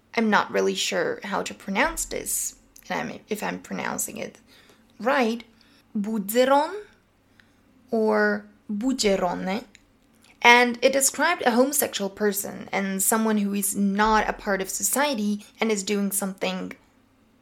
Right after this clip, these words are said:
unnatural. So the first version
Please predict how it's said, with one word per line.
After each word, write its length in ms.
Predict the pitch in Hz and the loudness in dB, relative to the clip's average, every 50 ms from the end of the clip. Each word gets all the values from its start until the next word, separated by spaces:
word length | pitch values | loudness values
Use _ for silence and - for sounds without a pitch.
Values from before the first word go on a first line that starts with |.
| _ _ _ _ _ _ _ _ _ _ _ _ _ _ _ _ _ - | _ _ _ _ _ _ _ _ _ _ _ _ _ _ _ _ _ 0
unnatural. 920 | 226 220 208 208 202 196 190 185 180 185 - - - - - - - - - _ _ _ _ _ _ _ _ _ _ _ _ _ _ _ _ _ _ _ _ _ _ _ _ _ _ - _ - - - | 2 4 4 4 4 4 4 2 2 0 -2 -8 -10 -8 -8 -8 -8 -10 -14 _ _ _ _ _ _ _ _ _ _ _ _ _ _ _ _ _ _ _ _ _ _ _ _ _ _ -20 _ -18 4 8
So 120 | 262 262 | 8 10
the 140 | 262 269 269 | 10 8 6
first 480 | - - - 330 359 381 370 - - | 4 2 2 2 2 2 0 -2 0
version 480 | - 226 214 208 196 208 196 208 247 | 2 2 2 2 0 -2 -4 -6 -8